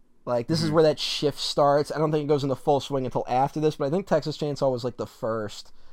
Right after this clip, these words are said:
Speaker 1: to be like, "We're parodying the genre,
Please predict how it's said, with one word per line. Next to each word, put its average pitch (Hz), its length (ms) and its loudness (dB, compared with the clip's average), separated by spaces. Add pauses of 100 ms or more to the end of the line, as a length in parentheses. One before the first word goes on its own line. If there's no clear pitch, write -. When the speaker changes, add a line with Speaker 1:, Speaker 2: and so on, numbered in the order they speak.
(420)
Speaker 1:
to 127 100 -2
be 120 120 -2
like, 117 160 0
"We're 120 160 2
parodying 107 960 -4 (100)
the 98 200 -6
genre, 95 640 -4